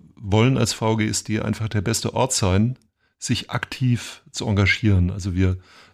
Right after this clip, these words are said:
wünschen uns viele Mitglieder, vor allem aber auch solche,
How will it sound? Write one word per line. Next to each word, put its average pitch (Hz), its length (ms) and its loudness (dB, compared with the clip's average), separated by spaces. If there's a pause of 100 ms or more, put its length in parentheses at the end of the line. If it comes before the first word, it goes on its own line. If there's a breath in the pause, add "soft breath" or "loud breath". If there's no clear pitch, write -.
wünschen 131 320 2
uns - 500 -2 (680)
viele 101 220 2
Mitglieder, 113 520 4
vor - 160 -6
allem 107 200 4
aber 101 180 0
auch 98 120 -4
solche, 104 480 -2